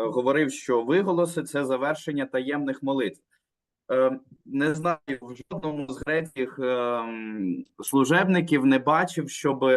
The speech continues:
молитви на ектеніях і взагалі молитви, окрім однієї, на херувимській, е, пісні, були таємними.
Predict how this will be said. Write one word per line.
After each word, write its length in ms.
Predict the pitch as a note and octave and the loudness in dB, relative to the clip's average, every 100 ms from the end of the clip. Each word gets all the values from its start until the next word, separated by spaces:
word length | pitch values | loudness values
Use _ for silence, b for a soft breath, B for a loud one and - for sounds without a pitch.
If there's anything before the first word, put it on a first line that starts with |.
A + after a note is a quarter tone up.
| B2 | 4
молитви 800 | B2 C3 C3+ D#3 C#3+ C3 A#2+ A2 | 0 0 4 4 2 0 -2 -2
на 160 | A#2+ A#2 | -2 -4
ектеніях 720 | A#2 - B2 A#2+ B2 G3 B3 - _ _ _ _ _ - | -4 -4 -2 0 0 0 -2 -8 _ _ _ _ _ -2
і 100 | C3 | 0
взагалі 480 | C3 D3 C#3+ D3 C#3+ | 2 0 0 0 0
молитви, 500 | B2 C3+ G3+ D#3+ D#3 | 0 -2 -4 -2 -2
окрім 380 | C#3 C3+ D#3 | -2 -2 -2
однієї, 840 | D3 C3+ C#3 C3 A#2+ G#2 G#2+ C3+ F#3+ _ _ _ | -2 -2 -2 0 0 0 -4 -6 -10 _ _ _
на 140 | - B2 | -2 -2
херувимській, 880 | B2+ C3+ C3 C#3 C3 - G#2+ G#2 - | 2 2 4 2 2 -2 -2 -2 -2
е, 340 | G#2+ G#2 G#2 G2+ | -2 0 0 -2
пісні, 540 | G2+ G3+ - E3+ D#3 | -4 -4 -2 0 0
були 360 | - B2+ D3+ F#3 | 0 2 4 4
таємними. 840 | F3 C#3+ C#3 D#3 B2 F#2+ - | 4 2 2 0 0 -4 -10